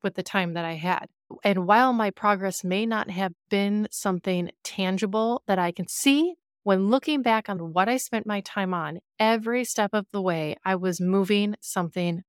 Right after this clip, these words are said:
forward. It really is amazing how our minds can play tricks on us and have us believing that we're not making progress when we actually really are. I personally still have a long way to go in achieving my goal of launching Life to Living.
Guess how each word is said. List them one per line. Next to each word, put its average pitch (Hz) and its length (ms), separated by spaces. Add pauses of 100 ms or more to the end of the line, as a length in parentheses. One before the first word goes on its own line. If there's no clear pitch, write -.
forward. - 520 (500)
It 220 160
really 262 360
is 262 120
amazing 214 520
how 185 200
our 185 160
minds 190 460
can 170 380
play 175 240
tricks - 440
on 180 140
us 160 340
and 185 140
have 208 260
us 226 160
believing 202 680 (420)
that 214 240
we're 214 160
not 214 260
making 240 360
progress 220 600
when 208 220
we 214 200 (100)
actually 180 640
really 160 380 (100)
are. 160 360 (600)
I 269 200
personally 269 420
still 226 180
have 202 140
a 180 60
long 175 360
way 320 220
to 320 100
go 226 560
in 196 340
achieving 185 480
my 285 180
goal 190 400
of 175 120
launching 202 560
Life 233 240
to 240 80
Living. 202 540